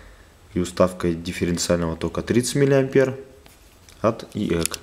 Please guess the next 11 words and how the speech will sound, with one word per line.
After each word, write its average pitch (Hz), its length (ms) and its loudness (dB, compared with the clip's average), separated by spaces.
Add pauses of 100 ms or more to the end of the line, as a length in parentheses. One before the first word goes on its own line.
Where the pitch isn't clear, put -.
(1700)
Ну, 190 240 8
в 120 180 4
общем, 127 300 4
всё 123 240 2
то 120 140 4
же 104 100 2
самое, 90 440 2
в 80 60 -12
принципе. 117 640 -2 (1080)
Два 87 480 0 (540)
проводника, 110 720 2